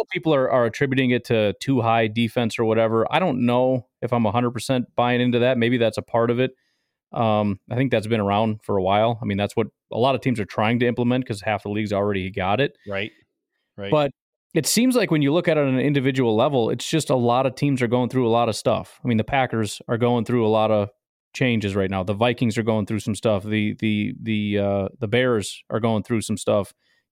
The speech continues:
Speaker 1: You look at Tampa, they, they got a head coach now that
Speaker 2: Mm-hmm.
Speaker 1: kinda sucks. And, you know, Tom Brady's going through life changes and his, everything is whatever.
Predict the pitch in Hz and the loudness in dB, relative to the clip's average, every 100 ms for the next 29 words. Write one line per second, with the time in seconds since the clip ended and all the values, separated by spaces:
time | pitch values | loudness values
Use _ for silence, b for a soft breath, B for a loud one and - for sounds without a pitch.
0 | - 120 117 120 113 - 139 123 98 87 | -4 0 0 0 -2 -2 -2 0 -2 -2
1 | 113 107 104 107 104 107 104 101 - - | -2 -2 0 -2 0 2 2 0 -4 -4
2 | 117 - 127 120 117 104 107 113 - 107 | -4 0 -2 0 -2 0 0 -4 -10 -4
3 | 107 104 - 127 98 - 107 101 98 104 | -2 -2 0 -2 -2 -6 -4 -4 -4 -6
4 | 101 120 113 120 127 113 113 110 107 107 | -4 -2 0 0 0 0 0 -2 -2 0
5 | 110 107 - 110 101 107 101 107 104 - | 0 0 -2 -2 0 -2 -2 0 -2 -4
6 | b b b 135 110 - _ - 135 117 | b b b -2 -2 -8 _ -4 -2 0
7 | 110 110 101 - - 117 110 107 104 | 0 0 -2 -6 -4 0 2 2 0